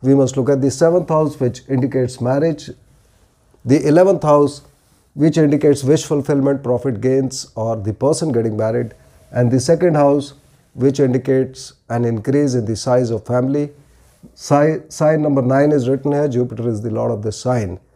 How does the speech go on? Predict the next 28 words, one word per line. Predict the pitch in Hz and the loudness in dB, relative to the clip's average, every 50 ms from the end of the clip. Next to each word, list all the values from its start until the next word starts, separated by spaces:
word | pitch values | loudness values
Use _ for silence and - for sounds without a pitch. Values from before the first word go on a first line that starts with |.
| _ _ _ _ | _ _ _ _
So | - 147 151 | 2 4 4
we | 156 | 4
will | 156 147 135 | 4 2 2
first | - 156 151 147 - - | 4 4 4 4 2 0
see | 156 151 160 160 - - | -2 0 0 0 -2 -2
what | 139 131 131 127 | -2 -2 0 0
will | 139 143 139 | 0 0 2
happen | 123 - - - 143 139 | 0 0 -2 -4 -4 -2
when | 127 123 120 120 104 | -2 -2 -2 -2 0
Venus, | 117 135 143 139 139 131 - - 117 | 0 0 2 2 0 -2 -4 -6 -10
which | 120 120 - 131 | -12 -8 -6 -4
is | 117 107 | -4 -2
the | 127 117 | 0 0
lord | 120 127 131 131 | 2 2 2 2
of | 131 123 | 2 0
the | 135 131 | -2 -2
seventh | 127 - - - - - 135 139 147 143 131 - | -4 -6 -12 -10 -4 -2 0 0 0 0 -2 0
house, | 139 139 147 147 143 - - - | 0 0 0 -2 -4 -8 -6 -4
is | 131 127 | -4 -4
placed | - - 147 139 135 139 139 - 139 | -2 0 2 4 4 4 2 2 0
in | 135 131 131 | -2 -2 -4
all | - 123 131 147 160 165 | -4 0 2 2 2 2
the | 151 147 | 0 -2
twelve | - 135 131 131 135 117 | 0 0 0 0 2 0
houses | 127 139 143 143 143 - 160 160 151 143 - - _ _ _ _ _ _ - | 0 0 0 0 0 0 0 -2 -2 -4 -8 -16 _ _ _ _ _ _ -2
of | 135 139 135 | 0 2 2
the | 135 143 | 4 4
horoscope. | 139 143 147 147 143 - 160 170 180 175 - - _ | 4 4 4 2 2 0 0 0 0 -2 -4 -16 _